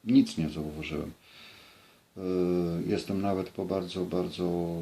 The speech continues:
trudnej rozmowie, o, która tak naprawdę powinna wywołać jakieś choćby zdenerwowanie, mm, cokolwiek,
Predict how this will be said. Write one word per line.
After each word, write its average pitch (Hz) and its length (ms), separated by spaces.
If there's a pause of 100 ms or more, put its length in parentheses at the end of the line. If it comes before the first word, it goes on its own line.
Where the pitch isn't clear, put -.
(360)
trudnej 92 420
rozmowie, 85 680 (1900)
o, 87 340 (800)
która 90 380
tak 85 160
naprawdę 87 440
powinna 82 540 (560)
wywołać 82 640
jakieś - 460 (300)
choćby 80 240
zdenerwowanie, 82 1000 (1500)
mm, 55 840 (920)
cokolwiek, 76 680